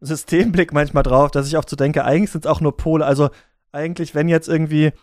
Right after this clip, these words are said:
die Oscars sagen, wir machen so ein bisschen Diversity, äh, Kriterien mit rein, dann müssen natürlich auch die, äh,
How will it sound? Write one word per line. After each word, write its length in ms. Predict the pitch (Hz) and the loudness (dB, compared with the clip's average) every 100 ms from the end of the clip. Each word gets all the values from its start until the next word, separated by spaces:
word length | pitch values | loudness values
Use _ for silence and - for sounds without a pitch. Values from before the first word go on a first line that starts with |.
| _ - | _ -14
die 60 | - | -8
Oscars 340 | 151 175 151 | -8 -6 -4
sagen, 300 | 156 151 147 | -2 -4 -4
wir 80 | 143 | -4
machen 280 | 147 151 151 | -4 -4 -6
so 80 | 147 | -6
ein 60 | |
bisschen 220 | 147 160 | -6 -8
Diversity, 760 | 139 127 143 175 165 - 175 165 | -6 -4 -2 -2 -4 -4 -2 -2
äh, 260 | 143 151 | 0 -2
Kriterien 480 | 160 160 165 156 160 | -2 -4 -2 0 0
mit 160 | 151 147 | 0 0
rein, 180 | 143 160 | 2 2
dann 160 | 139 | 2
müssen 300 | 151 202 - | 4 2 0
natürlich 420 | 151 - 156 151 | -2 2 2 2
auch 280 | 139 143 - - - - - - - | 4 4 2 -6 -6 -4 -4 -8 -12
die, 300 | - 151 147 | -14 -4 -2
äh, 320 | 151 - 151 | -2 -4 -12